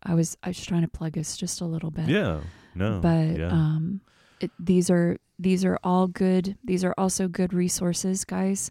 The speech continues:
Speaker 2: Yeah.
Speaker 1: Um, we're not trying to be weird about this one at all or trying to
Speaker 2: No.
Speaker 1: be, um, uh, cheesy on the plugs, but even if it's, we, we become a conversation for you guys.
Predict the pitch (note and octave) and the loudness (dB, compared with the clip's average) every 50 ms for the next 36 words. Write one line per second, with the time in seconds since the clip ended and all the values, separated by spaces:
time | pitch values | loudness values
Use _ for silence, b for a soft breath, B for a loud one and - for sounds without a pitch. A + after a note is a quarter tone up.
0 | B B B D#3 D#3 D#3 D3 C#3 D3 - F3+ F3 E3+ E3+ E3+ E3 E3 - _ _ | B B B -6 -4 -4 -6 -6 -4 0 2 4 4 4 4 2 0 -2 _ _
1 | _ - F#3 F3 F3 E3+ F3 F3 - - - F3+ E3+ E3+ F3 E3+ F3 E3+ E3+ E3 | _ -4 0 2 2 2 2 0 -2 -4 -4 -2 0 0 0 0 0 0 0 2
2 | F3 F3 F3 F3 F3 F3 F#3+ - - - F#3 F3 E3+ E3+ E3 - F#3 F3 - - | 2 2 2 2 0 0 -2 -6 -10 -8 -6 -4 -4 -4 -4 -4 -4 -4 -2 -2
3 | F3+ F3 E3+ E3+ F3 E3+ E3+ E3+ E3+ E3+ E3+ E3 E3 - - - F3 E3 E3+ E3 | 0 0 0 0 0 0 0 0 0 0 0 0 -2 -4 -4 -4 -2 0 0 0
4 | E3 E3 - F3 E3+ E3+ E3 E3 E3 E3 - - - D#3+ D#3+ E3 E3 D#3+ D#3+ E3 | -2 -2 -2 -2 0 0 0 0 0 -2 -4 -4 -4 -2 0 0 0 0 0 -2
5 | F3+ - _ b b b b b b b b b b b b b b b - - | -2 -6 _ b b b b b b b b b b b b b b b -4 -2
6 | F3 E3 E3 D#3+ - - G#3+ G3 G3 F3+ F#3+ F#3 F#3 F#3+ - _ _ - - F3+ | 0 0 0 -2 -2 0 2 2 2 4 4 2 2 0 -2 _ _ -4 -2 0
7 | F3+ F3 E3+ E3+ - - - F#3 F3+ F3 E3+ F3+ - - - - F3+ E3+ E3+ E3+ | 2 2 2 0 -2 -2 -2 0 0 0 0 -2 -6 -10 -6 -2 0 0 0 0
8 | - - B B B B B B B B B - F#3+ F#3 F3+ G3 G3 G3 F#3 - | -2 -4 B B B B B B B B B 4 4 6 6 6 6 6 4 2
9 | - F3+ F3 F3 - - - - - - D#3+ E3+ F3+ F#3 F#3+ F3+ E3+ - - - | 0 0 0 0 -2 -6 -6 -6 -6 -4 -2 0 0 0 0 -2 -4 -10 -16 -16
10 | - E3 F3 F#3+ G3 F#3+ F#3 F#3 F3 - - F#3+ F#3+ G3+ G3+ - - F3 E3 D#3+ | -8 -2 0 2 2 2 0 -2 -4 -4 -4 -2 -2 -2 -2 -2 -4 -2 -2 -2
11 | E3 D#3+ D#3 - D#3+ D#3+ D3+ - - D#3 D3+ D#3 - - E3 D#3 D3+ D3+ D3+ D3+ | -2 -2 -4 -4 -4 -6 -4 -4 -2 -2 -2 -2 -4 -4 -4 -2 -2 -2 -2 -2
12 | - E3 - - - - - - | -4 -6 -6 -6 -6 -6 -6 -6